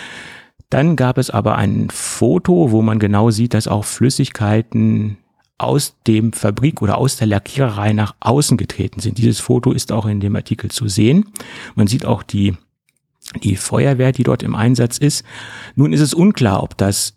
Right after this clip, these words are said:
äh, wirklich die Chemie ist, die dort zu sehen ist, oder ob es Bindemittel sind oder ob es einfach, äh, Flüssigkeiten sind, die, ähm, von der Feuerwehr eingesetzt worden sind, um die Flüssigkeit zu binden und aufzusaugen oder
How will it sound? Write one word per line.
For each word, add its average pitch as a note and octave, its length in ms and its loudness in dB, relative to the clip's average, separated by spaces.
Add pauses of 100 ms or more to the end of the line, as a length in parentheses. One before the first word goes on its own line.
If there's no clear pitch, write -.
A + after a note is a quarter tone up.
(120)
äh, G#2 320 2
wirklich A2+ 320 0
die A2 100 0
Chemie G#2 500 0
ist, - 300 0
die D3 100 0
dort C#3+ 200 0
zu - 120 0
sehen C3 360 2
ist, - 260 -4
oder A#2+ 240 2
ob - 140 -6
es - 180 -6
Bindemittel C#3+ 800 0
sind B2 540 2
oder A2+ 260 2
ob A#2 160 -4
es - 380 -2
einfach, A2 560 -2 (480)
äh, G#2 280 2
Flüssigkeiten B2 640 0
sind, A2+ 380 0
die, C3 380 -2
ähm, G#2+ 380 2
von A2+ 180 0
der G2 100 0
Feuerwehr C3 400 2
eingesetzt A2 500 -2
worden G#2+ 240 2
sind, A2 340 -2
um A2 220 0
die G#2+ 220 0
Flüssigkeit A#2 800 -4
zu - 160 -6
binden C#3 480 0 (440)
und A2 280 0
aufzusaugen A#2 800 0
oder G#2+ 520 2